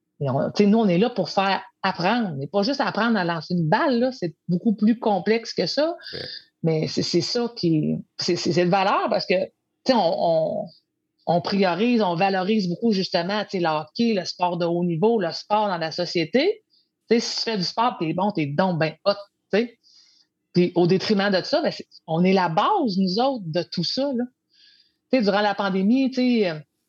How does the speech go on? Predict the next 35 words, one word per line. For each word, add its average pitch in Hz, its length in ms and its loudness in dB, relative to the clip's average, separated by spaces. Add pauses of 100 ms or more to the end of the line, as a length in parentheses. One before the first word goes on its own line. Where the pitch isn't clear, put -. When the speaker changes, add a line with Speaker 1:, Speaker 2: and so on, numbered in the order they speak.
(340)
Speaker 1:
on 196 80 -4
l'importance, 196 560 0
l'importance 196 400 -2
de 165 120 2
ça. 339 180 0
Puis, 202 260 -2 (160)
première 214 260 2
affaire 233 220 0
qu'ils 226 80 -2
ont 196 60 0
coupé, 269 480 -4
ah, - 240 0 (100)
OK, - 120 -8
les, 208 280 2
nous, 180 140 4
on 247 100 4
est 214 60 4
chanceux, 196 300 -2
notre 220 180 0 (240)
centre 196 160 2
de 196 60 2
service 196 340 2
a 220 80 2
laissé 208 240 0
les 208 120 2
cours 214 120 -2
d'éducation 185 440 -4
physique, 320 320 0
mais 185 80 -2
c'est 185 100 4
là 233 100 2
qu'on 226 100 2
est 196 160 0
allé 190 140 2
couper. - 300 -2